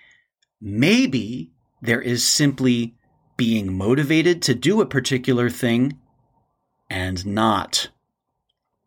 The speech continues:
If you are a human being, I am willing to bet that you have experienced yourself as both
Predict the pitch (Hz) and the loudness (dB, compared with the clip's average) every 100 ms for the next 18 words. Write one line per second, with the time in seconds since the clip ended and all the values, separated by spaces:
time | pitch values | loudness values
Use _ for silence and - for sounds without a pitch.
0 | _ _ _ _ _ _ - 175 - 233 | _ _ _ _ _ _ -2 -2 2 4
1 | 370 277 185 139 - 165 160 147 135 - | 4 4 2 0 -2 -2 2 4 2 0
2 | 113 87 80 78 - _ _ - 147 185 | -2 -2 -6 -10 -14 _ _ -4 0 2
3 | 240 254 190 165 185 180 147 120 90 90 | 4 4 4 2 0 0 -4 -2 -4 -4
4 | _ - - - - 131 160 202 240 262 | _ -20 -20 -16 -4 -2 0 2 4 2
5 | 254 - - - 131 127 120 - 113 107 | 0 -2 0 2 4 4 2 -2 -4 -2
6 | - 110 101 104 - 113 113 - 131 127 | -2 0 2 0 -2 -2 -2 2 4 4
7 | 123 | 2